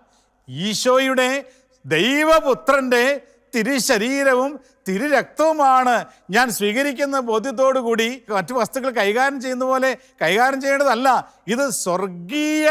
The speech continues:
കാര്യമാണ് കൈകാര്യം ചെയ്യുന്നത്. ഈശോയുടെ യഥാർത്ഥ ശരീരവും യഥാർത്ഥ രക്തവും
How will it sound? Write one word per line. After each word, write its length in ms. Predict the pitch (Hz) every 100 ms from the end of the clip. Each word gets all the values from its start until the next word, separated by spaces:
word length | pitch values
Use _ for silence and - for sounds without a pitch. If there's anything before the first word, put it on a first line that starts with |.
| 285 240
കാര്യമാണ് 640 | 226 311 320 302 269 233 156 _ 180
കൈകാര്യം 440 | 202 262 277 269 226
ചെയ്യുന്നത്. 400 | 247 220 214 180 - 185
ഈശോയുടെ 480 | 208 277 302 294 285 269 - _ -
യഥാർത്ഥ 600 | 127 190 254 302 262 214 285 269 -
ശരീരവും 560 | 190 240 277 254 247 214 _ _ 135
യഥാർത്ഥ 440 | 135 240 285 247 269
രക്തവും 340 | 208 - 277